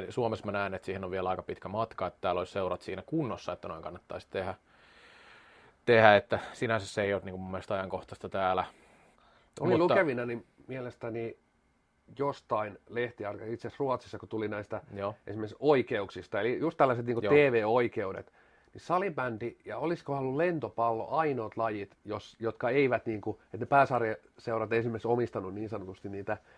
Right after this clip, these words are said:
Speaker 1: Joo.
Speaker 2: oikeuksia ja et-, etenkin niinku T V-oikeuksia,
Speaker 1: Joo.
Speaker 2: vaan, vaan tota noin, niin ne oli ainoat lajit.
Speaker 1: Joo, Ruotsissa on sillai-, siellä näyttää Eurosport tällä kaudella matseja, ja sitten heillä on se oma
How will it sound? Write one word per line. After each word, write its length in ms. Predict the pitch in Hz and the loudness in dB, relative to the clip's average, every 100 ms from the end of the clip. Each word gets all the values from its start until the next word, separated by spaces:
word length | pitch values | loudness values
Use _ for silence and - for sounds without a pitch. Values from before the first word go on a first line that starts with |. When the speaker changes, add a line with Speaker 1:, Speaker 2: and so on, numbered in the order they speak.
| - - | -20 -8
Speaker 1:
Joo. 260 | 120 107 87 - - - - | -2 0 -2 -14 -20 -16 0
Speaker 2:
oikeuksia 600 | 117 110 - 117 - 110 | 4 6 6 2 4 0
ja 100 | 107 | 2
et-, 200 | 107 98 | 2 0
etenkin 320 | 117 113 107 | 0 0 -2
niinku 160 | 104 113 | -4 -2
T 60 | |
V-oikeuksia, 1120 | 127 117 104 101 92 90 101 92 - 113 101 95 _ - | 4 4 2 -2 -4 -8 -8 -8 -6 -4 -4 -6 _ -14
Speaker 1:
Joo. 280 | 107 104 92 - | -4 -4 -4 -4
Speaker 2:
vaan, 240 | 92 95 - | -4 -4 -8
vaan 220 | 104 95 | -8 -8
tota 260 | 95 95 92 | -12 -14 -12
noin, 200 | 92 95 | -12 -14
niin 120 | 92 | -14
ne 80 | 104 | -6
oli 120 | 113 | -2
ainoat 300 | 131 123 104 | -2 -2 -2
lajit. 320 | 101 98 95 - - - - | -2 -4 -6 -20 -20 -20 -4
Speaker 1:
Joo, 160 | 135 131 | 2 4
Ruotsissa 400 | 156 151 139 131 | 4 2 -4 -4
on 80 | 120 | -2
sillai-, 340 | 123 117 113 - _ _ _ _ | 2 2 2 -4 _ _ _ _
siellä 180 | - 120 | -6 -4
näyttää 260 | 117 127 | -2 2
Eurosport 500 | 131 120 - - 104 | 4 4 0 -8 -8
tällä 180 | 101 101 | -4 -4
kaudella 380 | 101 101 104 104 _ _ _ _ _ _ _ _ - | -2 -2 -4 -10 _ _ _ _ _ _ _ _ -12
matseja, 360 | 107 - 107 | -10 -8 -6
ja 80 | 101 | -6
sitten 240 | 101 110 110 | -8 -6 -4
heillä 160 | 107 | -2
on 60 | 101 | -2
se 80 | 113 | -2
oma 380 | 120 113 95 | -2 -2 -6